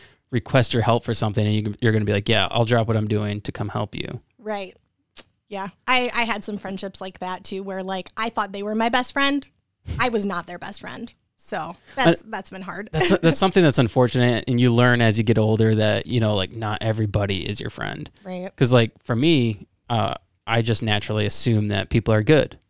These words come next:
Speaker 1: and I want to be friends with everybody, but not everybody has that same perspective.
Speaker 2: Right.
Speaker 1: They'll act like your friend and then stab you in the back.
Speaker 2: Hopefully you haven't been
Speaker 1: <laughs>
Speaker 2: backstabbed too many times in your life.
Speaker 1: No, no, I, I think that's one of those things you learn, right? You kinda
Speaker 2: Yeah.
Speaker 1: learn what to see in people,
Speaker 2: Mm-hmm.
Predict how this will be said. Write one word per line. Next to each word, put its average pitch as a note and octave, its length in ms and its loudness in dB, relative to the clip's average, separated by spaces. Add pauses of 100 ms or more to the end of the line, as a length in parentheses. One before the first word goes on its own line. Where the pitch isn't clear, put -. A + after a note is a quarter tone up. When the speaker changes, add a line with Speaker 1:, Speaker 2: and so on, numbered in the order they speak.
Speaker 1:
and A2 260 4
I G#2+ 80 4
want A2 320 0
to A2 420 2
be G#2+ 180 0
friends A2+ 280 0
with G#2 140 0
everybody, G#2+ 520 2
but G#2 200 -2
not G#2+ 200 -4
everybody A#2 400 2
has G#2+ 180 0
that G#2+ 160 0
same G#2+ 180 -2
perspective. A2+ 720 -4 (160)
Speaker 2:
Right. G3 220 -14 (160)
Speaker 1:
They'll A3 160 -2
act G#2+ 180 -6
like A2 160 -6
your - 80 -18
friend - 240 -10
and - 100 -12
then - 200 -10 (300)
stab - 400 -10
you - 60 -12
in - 60 -16
the - 60 -18
back. - 480 -14 (1160)
Speaker 2:
Hopefully E4 360 4
you D4 80 2
haven't B3+ 300 2
been A#3+ 120 2
Speaker 1:
<laughs> A#3+ 100 2
Speaker 2:
backstabbed G3 440 -2
too C4 180 -2
many G#3 240 -2
times G3 380 -8
in G3 100 -8
your G3 160 -6
life. - 460 -2
Speaker 1:
No, D#3 320 6
no, C3+ 100 4
I, C#3 220 6
I D3 40 2
think D#3+ 200 2
that's D3 200 4
one C3+ 120 4
of B2+ 80 4
those A#2 160 4
things B2 260 2
you G#2+ 80 4
learn, G2+ 400 2
right? G#2 260 2
You B2 120 -4
kinda C3 240 2
Speaker 2:
Yeah. B2 80 2
Speaker 1:
learn A#2 460 2
what A2 300 0
to A#2 200 2
see A2+ 420 2
in B2 140 -2
people, C#3 500 0
Speaker 2:
Mm-hmm. F#3 200 -4